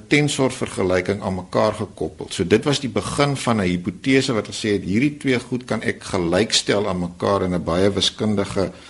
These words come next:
spesifieke raamwerk. En daaruit het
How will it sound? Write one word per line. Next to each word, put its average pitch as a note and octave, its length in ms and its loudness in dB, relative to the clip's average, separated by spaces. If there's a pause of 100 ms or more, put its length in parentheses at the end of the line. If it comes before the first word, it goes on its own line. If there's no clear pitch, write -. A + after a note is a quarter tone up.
(140)
spesifieke - 680 0
raamwerk. E2+ 560 0 (640)
En A#2 200 4
daaruit G#2 460 6
het D3 160 4